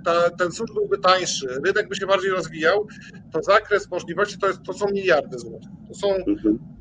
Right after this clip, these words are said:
Speaker 1: przypomnę, że na onkologię daliśmy około pięciuset milionów. Ja myślę, że, y, zyski z samej medycznej marihuany, medycznej mogłyby, y, z-,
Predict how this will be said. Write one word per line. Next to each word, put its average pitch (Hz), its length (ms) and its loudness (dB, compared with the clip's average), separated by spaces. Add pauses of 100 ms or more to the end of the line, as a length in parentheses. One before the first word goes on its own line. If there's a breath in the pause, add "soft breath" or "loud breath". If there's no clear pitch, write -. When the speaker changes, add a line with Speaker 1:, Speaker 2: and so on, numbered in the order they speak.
Speaker 1:
przypomnę, 214 360 0
że 196 80 2
na 202 80 4
onkologię 196 440 4
daliśmy 185 320 2
około 170 180 0
pięciuset 160 480 -6
milionów. 151 480 -6
Ja 160 100 -2
myślę, 190 260 -2
że, 180 280 2 (380)
y, 143 40 -10
zyski 202 300 -2
z - 60 -12
samej 190 280 2
medycznej 185 360 -4
marihuany, 180 580 0 (520)
medycznej 147 640 -2 (420 loud breath)
mogłyby, 185 800 4
y, 175 1300 0
z-, - 360 -16